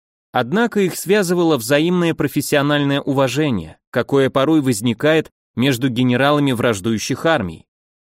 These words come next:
Мюллер был библиотекарем и, судя по всему, искренне стремился спасти еврейские книги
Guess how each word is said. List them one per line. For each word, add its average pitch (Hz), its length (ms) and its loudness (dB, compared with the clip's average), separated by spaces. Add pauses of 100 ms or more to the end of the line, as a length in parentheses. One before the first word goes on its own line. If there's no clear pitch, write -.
(340)
Мюллер 175 400 2
был 190 200 2
библиотекарем 160 920 -2 (260)
и, 117 100 -4
судя 147 300 0
по 139 140 -2
всему, 156 340 0
искренне 185 580 0
стремился 156 580 -2
спасти 139 420 -4
еврейские 135 640 -2
книги 143 500 0